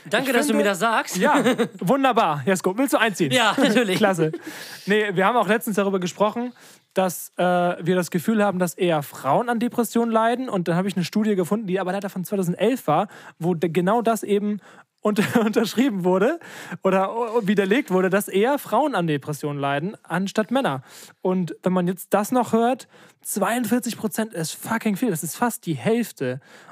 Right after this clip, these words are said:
Speaker 2: Und das ist, finde ich, schon krass. Und das zeigt einfach, dass wir soziale Wesen sind und einfach diesen,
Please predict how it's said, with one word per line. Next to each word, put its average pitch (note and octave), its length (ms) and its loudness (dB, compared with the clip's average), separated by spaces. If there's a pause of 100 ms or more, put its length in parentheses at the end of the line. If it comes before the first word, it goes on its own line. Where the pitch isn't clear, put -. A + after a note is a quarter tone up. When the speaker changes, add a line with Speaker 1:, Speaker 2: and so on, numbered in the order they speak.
Speaker 2:
Und D#3 100 -4
das F3+ 140 0
ist, F#3 160 -6
finde G#3 220 -2
ich, D#3+ 60 -6
schon E3+ 140 -4
krass. G3 240 -2
Und F3+ 80 -6
das D#3+ 180 -4 (260)
zeigt G3+ 320 -2
einfach, E3+ 200 -2
dass D3+ 240 -8
wir E3 280 -2
soziale E3+ 480 0
Wesen F3+ 260 2
sind E3 200 -2
und F3 140 -6
einfach D#3+ 220 -4
diesen, D#3+ 380 -8